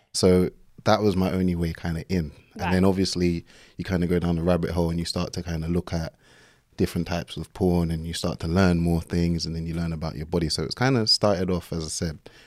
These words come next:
Speaker 1: from me just watching that first image
Speaker 2: Yeah.
Speaker 1: and then going from there and then experiencing within myself.
Speaker 2: Yeah.
Speaker 1: And it was a very, very, uh, different experience, obviously, the
Speaker 2: Of
Speaker 1: first time that
Speaker 2: course.
Speaker 1: you do it.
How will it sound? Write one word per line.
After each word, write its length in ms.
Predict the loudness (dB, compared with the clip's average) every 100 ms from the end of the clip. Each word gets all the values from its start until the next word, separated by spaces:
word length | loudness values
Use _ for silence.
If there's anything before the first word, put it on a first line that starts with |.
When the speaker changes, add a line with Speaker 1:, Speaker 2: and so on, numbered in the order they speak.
| _
Speaker 1:
from 120 | 0
me 120 | 2 4
just 180 | 2
watching 300 | 0 0 -2
that 120 | -4 0
first 320 | 2 2 4
image 520 | 2 2 -2 -6 -12
Speaker 2:
Yeah. 260 | -6 -6 -6 -4
Speaker 1:
and 140 | -2
then 180 | 2 2
going 300 | 6 4 4
from 260 | -2 -4 -2
there 220 | -2 -2
and 100 | -2
then 120 | -4 -4
experiencing 720 | -8 0 2 2 -2 -6 -6
within 260 | -6 -6
myself. 480 | -6 -8 -6 -8 -10 -10
Speaker 2:
Yeah. 240 | -6 -8 _ 0
Speaker 1:
And 160 | 2 4
it 80 |
was 300 | 2 -2 -6 -10 _ _ _ _ _ _ -6
a 60 | 2
very, 240 | 4 4
very, 340 | 4 4 6 4
uh, 160 | 2
different 340 | 2 0 0 -2
experience, 520 | -4 -2 0 -2 -2
obviously, 380 | -2 -2 0 0
the 60 |
Speaker 2:
Of 60 | 0
Speaker 1:
first 220 | 0 0
time 180 | 4 4
that 120 | 4 4
Speaker 2:
course. 20 |
Speaker 1:
you 80 | 4
do 120 | 6
it. 180 | 6 4